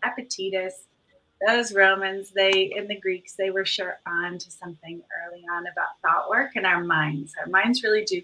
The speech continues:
create, create our realities, but I also think that we really learn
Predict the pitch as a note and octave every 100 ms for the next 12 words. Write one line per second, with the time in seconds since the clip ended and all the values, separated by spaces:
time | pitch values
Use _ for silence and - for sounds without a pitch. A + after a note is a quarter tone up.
0 | _ F#3+ F3 E3 E3 - - G3+ F#3+ F#3+
1 | F3 E3+ E3 D#3 D#3 F#3 A#3 C#4+ E4 -
2 | F#3+ - G3 B3+ D#4 D#4 - G#3+ - E3
3 | E3+ - _ _ _ _ _ _ _ F3+
4 | F#3 F3 - - _ _ _ _ _ G#3
5 | G#3+ A#3 C4+ D4 G3 F3+ F#3 A3+ C4 -